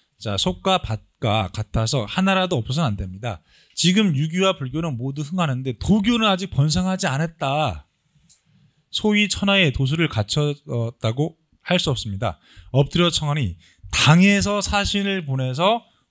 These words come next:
도교를 구해와라가 되겠죠. 보니까 이 시대는 어때요? 삼국시대인 거예요. 삼국시대.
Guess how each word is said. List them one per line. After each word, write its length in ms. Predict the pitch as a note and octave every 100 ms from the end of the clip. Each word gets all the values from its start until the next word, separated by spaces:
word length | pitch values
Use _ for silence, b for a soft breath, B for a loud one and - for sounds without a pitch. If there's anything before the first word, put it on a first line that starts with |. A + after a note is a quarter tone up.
| -
도교를 640 | D3 E3+ F3 F3 E3+ E3+
구해와라가 1000 | - C3 D#3+ D#3 A#2 E2 - - - C3+
되겠죠. 460 | A2 G2+ G2 D#3 D3+ _
보니까 560 | D#3 G3+ G#3 F3 D3+ - b b -
이 260 | D3 G3+ A3+
시대는 360 | G#3+ G#3 G#3
어때요? 440 | C#3 G#2+ - F2+ E2 b b b -
삼국시대인 680 | - C4 C#4+ D4 - F#3+ C#3
거예요. 100 | F#2
삼국시대. 640 | - E3 D#3 - - D#2